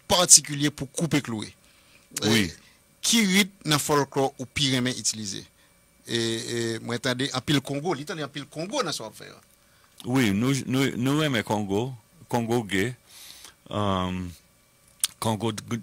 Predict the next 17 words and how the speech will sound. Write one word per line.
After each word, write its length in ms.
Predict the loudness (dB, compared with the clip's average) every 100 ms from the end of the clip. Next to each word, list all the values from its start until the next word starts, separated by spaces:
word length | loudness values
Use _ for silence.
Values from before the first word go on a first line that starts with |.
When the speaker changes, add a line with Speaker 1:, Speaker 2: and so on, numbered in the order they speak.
| 0
Speaker 2:
dansab, 560 | 2 4 6 4 0 -8 -18 -20 -20 _ -12
euh, 460 | -4 0 0 -2 -6 -8 _ _ -20 _ -6 -6 -4
euh, 220 | -2 0
mwen 320 | 0 2 2
men 160 | 2 2
lè 140 | 2 2
m 80 |
ap 120 | 2 0
jwe 160 | -2
ke 120 | -2
moun 240 | -4 -4 -4
yo 180 | -6 -6
ka 220 | -4 -4
danse, 360 | -4 -6 -6 -6
ka 120 | -8 -8
amize 340 | -8 -6 -6
yo. 180 | -6 -10